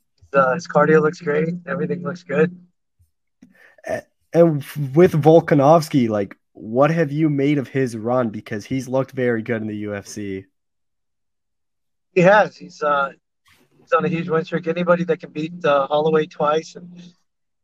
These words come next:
Speaker 1: uh, Ortega, I thought Ortega's fight was definitely fight of the year. Um, he's looked, uh, he looks great.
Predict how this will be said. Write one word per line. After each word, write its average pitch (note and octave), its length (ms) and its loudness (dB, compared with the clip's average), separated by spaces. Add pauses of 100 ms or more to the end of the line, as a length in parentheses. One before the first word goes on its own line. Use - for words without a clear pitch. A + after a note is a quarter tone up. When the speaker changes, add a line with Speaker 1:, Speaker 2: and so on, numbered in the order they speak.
Speaker 1:
uh, C3 320 2
Ortega, D3+ 680 2
I F3 80 -2
thought D#3 240 2
Ortega's D3+ 500 -4
fight D#3 300 0
was F3 220 -4
definitely C#3+ 380 -4
fight C#3+ 220 2
of C#3+ 80 -6
the - 80 -8
year. D3 380 0
Um, - 800 -12 (920)
he's E3 140 0
looked, E3+ 260 -2
uh, D#3+ 200 2
he D#3+ 160 -8
looks F3 180 -8
great. F#3 260 -6